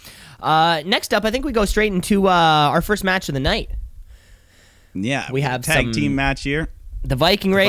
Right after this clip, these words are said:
Speaker 1: Raiders
Speaker 2: Raiders.
Speaker 1: taking on the O C. I guess Viking Raiders plus, no, it's,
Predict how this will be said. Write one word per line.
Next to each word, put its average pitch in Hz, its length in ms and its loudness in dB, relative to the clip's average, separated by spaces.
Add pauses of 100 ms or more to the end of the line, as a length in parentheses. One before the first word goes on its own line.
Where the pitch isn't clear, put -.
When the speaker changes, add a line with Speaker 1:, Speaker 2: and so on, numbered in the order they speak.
Speaker 1:
Raiders 233 220 4
Speaker 2:
Raiders. 247 120 -2
Speaker 1:
taking 175 220 2
on 175 120 2
the 156 140 0
O 175 140 4
C. 196 480 0 (220)
I - 60 -2
guess 165 160 0
Viking 190 360 0
Raiders 196 420 2
plus, - 680 -2 (560)
no, 160 300 2
it's, - 320 -10